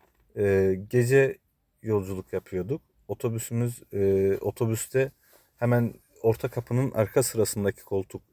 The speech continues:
iki koltuk bizimdi. E, sabaha doğru saat beş buçuk, altı civarıydı. E, otobüs yanımızdaki muavini çağırdı. Bir şeyler sordu. E,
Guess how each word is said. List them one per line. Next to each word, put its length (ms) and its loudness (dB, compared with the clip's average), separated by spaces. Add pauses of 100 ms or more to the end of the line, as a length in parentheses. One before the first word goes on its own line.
iki 220 -16
koltuk 360 -4
bizimdi. 460 -4 (1600)
E, 300 4
sabaha 580 2
doğru 400 2 (840)
saat 420 4
beş 220 -6
buçuk, 260 -10
altı 300 0
civarıydı. 800 2 (600)
E, 400 2
otobüs 720 -4
yanımızdaki 720 2
muavini 440 6
çağırdı. 560 0 (220)
Bir 60 -10
şeyler 360 2
sordu. 520 -8 (1040)
E, 60 -4